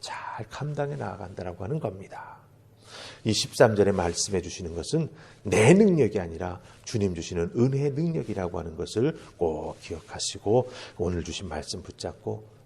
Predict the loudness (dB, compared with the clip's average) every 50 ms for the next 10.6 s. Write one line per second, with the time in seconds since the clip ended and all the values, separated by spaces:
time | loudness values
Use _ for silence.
0 | -8 -6 -6 -6 -8 -6 0 4 6 6 6 6 4 -2 -12 -14 -8 -2 8 8
1 | 8 8 8 0 -2 -2 -4 -10 -10 -8 -8 -8 -10 -10 -16 -20 -20 -14 -8 -6
2 | -4 -4 -4 -6 -2 4 4 4 4 4 -8 -16 -20 -12 -10 -8 -6 -6 -8 -8
3 | -14 -20 -20 -20 -20 -20 -20 -20 -14 -10 -8 -6 -4 -4 -2 -4 -4 -4 -6 -8
4 | -10 -8 -8 -8 -2 0 -2 -2 -2 -6 -18 -20 -16 -14 -12 -12 -10 -12 -12 -14
5 | -14 -20 -20 -16 -8 -2 -2 -2 2 2 2 2 4 2 2 2 2 0 -4 -4
6 | -4 -4 -6 -8 -10 -8 -8 -8 -6 -6 -6 -8 -8 -10 -10 -10 -6 -4 -4 -4
7 | -4 -6 -10 -18 -18 -16 -12 -8 -8 -6 -4 -4 -4 -6 -6 -8 -8 -8 -8 -8
8 | -12 -12 -6 -6 -6 -6 -6 -10 -12 -10 -10 -10 -8 -4 0 2 4 4 4 4
9 | 2 -6 -16 -14 -8 -6 -4 -4 -4 -4 -6 -8 -10 -10 -10 -10 -6 -4 -4 -4
10 | -4 -6 -8 -12 -16 -16 -18 -14 -14 -16 -18